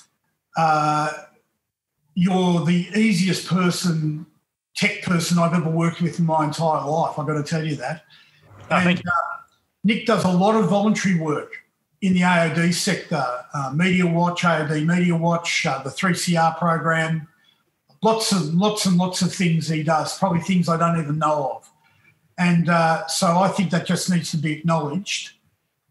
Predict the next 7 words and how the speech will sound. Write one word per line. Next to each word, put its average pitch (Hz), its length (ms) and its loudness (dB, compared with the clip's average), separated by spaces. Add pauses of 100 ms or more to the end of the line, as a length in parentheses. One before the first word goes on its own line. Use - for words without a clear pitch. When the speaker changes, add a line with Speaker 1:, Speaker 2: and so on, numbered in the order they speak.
(140)
Speaker 1:
And 190 180 2
also, 226 420 2
I'd 170 480 2
like 180 240 2
to 170 100 -2
say, 175 580 0 (600)
um, 170 720 2